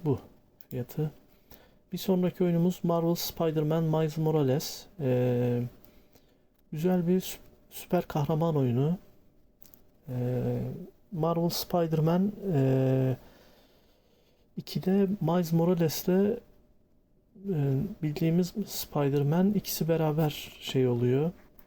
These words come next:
E, kontrol edebiliyoruz. İki yüz yirmi dokuz nokta elli T L, dört nokta elli beş site puanı var. Mortal Kombat on bir,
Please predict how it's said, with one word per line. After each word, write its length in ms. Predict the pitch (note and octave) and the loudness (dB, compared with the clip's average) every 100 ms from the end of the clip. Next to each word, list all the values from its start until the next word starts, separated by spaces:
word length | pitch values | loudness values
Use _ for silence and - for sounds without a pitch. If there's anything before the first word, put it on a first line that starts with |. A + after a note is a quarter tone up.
| _ - | _ -6
E, 400 | A#2+ A#2 A#2 A#2 A#2 A#2+ C3 - | -4 -2 -2 -4 -6 -8 -12 -12
kontrol 440 | - C#3+ - C#3+ C3 | -4 -4 -2 0 0
edebiliyoruz. 840 | C3 B2 B2+ B2+ B2 F3 - - - _ _ _ _ _ | 0 -2 0 0 0 -2 -8 -20 -20 _ _ _ _ _
İki 180 | - - | -6 -2
yüz 140 | D#3+ | 0
yirmi 180 | E3 E3 | 0 0
dokuz 260 | D#3+ - D#3+ | -2 -2 -2
nokta 300 | D3+ - F3 | -2 0 0
elli 200 | D3+ D#3+ | 0 -2
T 200 | - C#3 | 0 0
L, 140 | D#3 | 0
dört 220 | D#3+ D#3 | -2 -4
nokta 240 | D#3 C#3+ D#3 | -4 -4 -2
elli 180 | C#3+ C#3+ | 0 0
beş 200 | C#3+ - | -2 -2
site 180 | - | -4
puanı 320 | B2+ B2 A#2+ A#2+ | -4 -4 -4 -4
var. 320 | D3 - - - _ _ _ - - - - - | -6 -6 -14 -20 _ _ _ -20 -20 -20 -14 -4
Mortal 280 | F3 - F3+ | -4 -2 -2
Kombat 400 | F#3 E3+ E3+ F#3 | -2 0 0 2
on 180 | E3 | 2
bir, 480 | D#3+ F#3 - - - | 2 0 -6 -14 -16